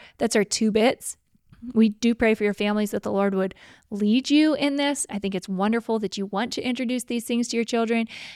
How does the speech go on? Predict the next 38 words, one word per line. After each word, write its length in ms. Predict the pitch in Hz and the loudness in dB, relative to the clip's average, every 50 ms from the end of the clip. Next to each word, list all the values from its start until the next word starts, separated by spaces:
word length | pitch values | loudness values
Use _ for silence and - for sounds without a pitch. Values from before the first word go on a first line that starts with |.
| - - | -14 -4
And 80 | 226 | 0
I 60 | 233 254 | 0 0
don't 140 | 285 285 | 0 0
think 140 | 285 294 262 | -2 -2 -2
we 100 | 285 269 | -2 -2
need 260 | 262 254 247 240 214 | 0 0 0 0 0
to 100 | - 226 | -2 -4
be 140 | 190 208 202 | -2 -2 -2
scared 460 | 190 - - - 208 202 208 214 208 | -2 -2 -4 0 0 2 2 2 2
of 80 | 208 185 | 2 0
our 100 | 185 190 | -2 -2
children 420 | - - 202 196 185 190 190 185 - | -2 0 0 0 0 0 -2 -2 0
acting 360 | - 185 180 - - 190 180 | -2 -2 -2 -2 -6 -6 -4
out 120 | 175 160 165 | -4 -4 -4
of 80 | 180 | -6
fear 260 | - - 175 175 170 170 | -8 -6 -4 -4 -4 -4
of 100 | 160 - | -4 -4
God. 320 | 151 156 180 202 214 214 - - - - - - - - - _ _ - | -2 0 2 2 0 -2 -6 -16 -20 -20 -20 -20 -20 -20 -20 _ _ -6
Um, 340 | - 190 180 180 170 165 - _ _ _ - - | -2 0 0 0 0 -2 -8 _ _ _ -2 0
as 240 | 190 202 208 196 | 2 2 2 0
they 220 | - - 196 185 180 | -2 -2 0 0 0
read 320 | 180 190 196 208 208 196 | -2 -2 -2 0 0 0
the 80 | 202 196 | -2 -4
scripture 500 | - - 202 196 - - 202 202 196 196 - _ - | -2 -2 -4 -2 -2 -2 0 0 0 -2 -4 _ -6
and 300 | 185 190 180 175 - - | -6 -4 -4 -6 -8 -10
grow 340 | - 175 180 180 185 202 202 | -6 -2 0 2 2 2 2
in 60 | 196 | 0
their 180 | 185 170 - - | -2 -4 -4 -4
own 320 | 185 185 175 190 185 185 - - | -4 -2 0 0 -2 -2 -2 -4
understanding 720 | 185 180 180 180 - - - 160 180 196 202 202 202 190 | -4 -4 -4 -6 -6 -6 -4 -2 -2 0 2 2 2 0
of 120 | 180 185 | -2 -4
who 160 | - 214 208 190 | -4 -2 -2 -2
God 240 | 180 180 156 151 143 | 0 0 -2 0 0
is, 360 | 151 202 240 285 277 - - _ - - - - - _ _ _ - | 0 2 2 0 0 -4 -8 _ -18 -20 -20 -20 -20 _ _ _ -4
they 260 | 208 202 202 202 196 - | 0 0 2 2 0 0
are 140 | - 190 185 | 0 -2 0
going 400 | 185 196 190 185 185 185 185 185 185 | 0 0 0 0 0 0 -2 -2 -2
to 520 | - - 190 175 175 175 175 170 175 175 | -2 0 0 2 2 2 0 0 -2 -4